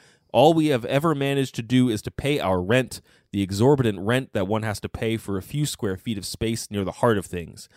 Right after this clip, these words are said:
We have no house, no place, no people of our own. We live in the streets, in the parks, in the theaters.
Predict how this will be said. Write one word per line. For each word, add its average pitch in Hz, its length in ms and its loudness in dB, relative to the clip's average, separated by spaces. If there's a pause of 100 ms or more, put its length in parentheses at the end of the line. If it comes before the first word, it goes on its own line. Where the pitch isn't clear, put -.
(240)
We 90 80 -8
have 101 180 -2
no 95 140 -2
house, 147 400 -2
no 98 100 0
place, 127 380 -4
no 92 100 -4
people 107 340 -4
of 87 80 -4
our 82 160 -6
own. 117 380 4 (380)
We 101 100 0
live 131 240 2
in 113 80 0
the 101 60 0
streets, - 440 -6
in 101 120 -6
the 90 80 -6
parks, - 460 -4
in 104 120 -8
the 87 80 -6
theaters. 101 540 -2